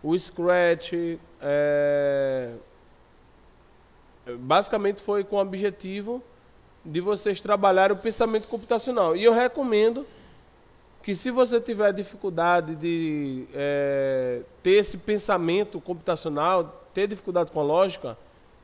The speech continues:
eu recomendo que você f-, use essas duas ferramentas, o Minecraft e o, e o Scratch, tá? Por quê? Porque eles são fe-, elas são ferramentas fáceis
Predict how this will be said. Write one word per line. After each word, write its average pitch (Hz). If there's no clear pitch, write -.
eu 139
recomendo 208
que 226
você 208
f-, -
use 196
essas 175
duas 226
ferramentas, 175
o 147
Minecraft 175
e 208
o, 170
e 143
o 214
Scratch, 170
tá? 180
Por 240
quê? 147
Porque 190
eles 190
são 190
fe-, -
elas 185
são 180
ferramentas 208
fáceis 233